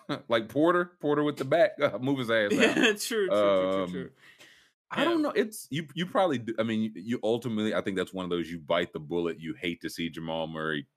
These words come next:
Speaker 1: cooking in L A, but for a year, Jokic, Jokic and LeBron, you got to, right?
Speaker 2: Right, right.
Speaker 1: Like,
Speaker 2: Yep.
Speaker 1: you got to. Um,
Speaker 2: Bones Hyland is one of my favorite names in the league.
Speaker 1: Great name. Great name.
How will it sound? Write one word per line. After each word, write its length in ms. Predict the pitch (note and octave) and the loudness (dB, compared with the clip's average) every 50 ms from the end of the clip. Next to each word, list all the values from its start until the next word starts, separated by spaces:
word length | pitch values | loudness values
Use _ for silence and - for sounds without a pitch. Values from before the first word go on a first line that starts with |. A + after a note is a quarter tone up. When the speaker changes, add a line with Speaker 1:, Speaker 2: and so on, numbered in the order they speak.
| _ _ _ - | _ _ _ -14
Speaker 1:
cooking 300 | - - D#2+ C#2+ D#2 D2 | -4 -4 -4 -2 -2 -6
in 100 | D2 D2 C2 | -6 -4 -4
L 240 | C2+ D2 D2 D2 | -2 -2 0 0
A, 240 | C#2+ C#2+ C#2 C2 C2+ - _ - | 0 0 -2 -6 -10 -12 _ -6
but 320 | D2+ C#2+ C2 B1+ - - _ _ _ _ _ _ _ _ - - | -4 -4 -4 -6 -8 -14 _ _ _ _ _ _ _ _ -2 2
for 160 | G2 E2+ E2 | 4 4 4
a 40 | D#2+ | 6
year, 280 | E2 F#2 G2+ G#2+ G2+ F2+ | 6 6 6 6 6 6
Jokic, 460 | F2 F#2 G2 G2+ - G#2 F#2 F2 - _ _ - - | 4 4 4 4 4 2 0 0 -4 _ _ -2 2
Jokic 320 | F#2 G2 G2+ A2+ G#2 - | 2 4 4 4 2 0
and 140 | F#2+ F2+ E2+ | 0 0 0
LeBron, 480 | D#2+ D2+ E2+ F2+ G2 G#2 G#2 G#2 F#2 F2 | -2 -2 0 0 2 2 2 2 0 -2
you 80 | F2 | -2
got 300 | D#2 - B2 B2 - - - | 0 2 2 2 2 -2 -8
to, 160 | - A#1+ B1+ | -16 -14 -8
right? 300 | C2+ C#2+ D#2+ - - - _ _ _ - D3+ | -4 -2 -2 -2 -2 -6 _ _ _ -8 -4
Speaker 2:
Right, 340 | D3 D3 C#3 C3 B2 - - | -4 -4 -4 -4 -8 -10 -10
right. 400 | - C3 C#3 C#3 C#3 C3 C3+ - - | -10 -10 -8 -8 -8 -8 -10 -6 -2
Speaker 1:
Like, 460 | D#2 D2+ D2+ D2 C#2+ C2+ C2+ - - _ - - _ _ _ _ _ _ _ _ _ _ _ _ _ _ - | 0 0 0 0 -2 -4 -8 -12 -14 _ -20 -20 _ _ _ _ _ _ _ _ _ _ _ _ _ _ -6
Speaker 2:
Yep. 120 | D3 - | -4 -4
Speaker 1:
you 60 | E2+ | 2
got 260 | D2 - D#2 D2 C#2+ - | 4 4 4 4 2 -2
to. 220 | - A#1+ A1+ - - - | -8 -8 -8 -10 -10 -6
Um, 440 | - D2+ D#2 D2 C#2+ C#2 C2 B1 B1 | -4 -4 -2 -2 -2 -4 -4 -6 -4
Speaker 2:
Bones 360 | - F3+ F#3+ G3 G3+ G3+ G3+ | -4 -2 -2 -2 -6 -8 -10
Hyland 520 | - - F3 D#3+ D#3 D#3 D#3+ D#3 D3+ D3 D3 | -10 -8 -6 -4 -4 -4 -4 -6 -8 -8 -10
is 160 | D3 D3 - | -12 -12 -12
one 80 | D3+ D3+ | -16 -16
of 60 | D3 | -14
my 120 | C#3 C3+ C#3 | -12 -12 -14
favorite 460 | C#3 - D3+ C#3+ C#3 C#3 C#3 C3+ B2 | -12 -8 -6 -6 -6 -6 -8 -12 -12
names 420 | B2+ B2+ C#3 C#3+ C#3 C#3+ C#3+ - D3+ | -12 -14 -14 -14 -14 -16 -18 -16 -16
in 120 | D3 C#3+ | -14 -12
the 80 | C#3+ C#3+ | -12 -10
league. 420 | C#3 C#3+ D3 D3 D3 D3 D3 C#3+ - | -10 -10 -10 -10 -10 -10 -12 -12 -6
Speaker 1:
Great 540 | - A2 G2 G2 F#2 F2+ G2 G2 F2 C2+ B1 | 0 2 4 4 4 4 4 2 2 0 -2
name. 560 | C#2 D2 C#2 C2 B1 B1 A#1 A1+ - - - _ _ _ _ _ _ _ _ _ _ _ - | -4 -4 -4 -6 -6 -10 -10 -14 -14 -16 -18 _ _ _ _ _ _ _ _ _ _ _ 0
Great 300 | - G2+ G2+ F#2+ E2+ C#2+ | 2 4 4 4 4 2
name. 440 | D2 D2 C2+ A#1+ A#1+ B1 G#1 G1+ | -2 -4 -4 -6 -8 -10 -12 -16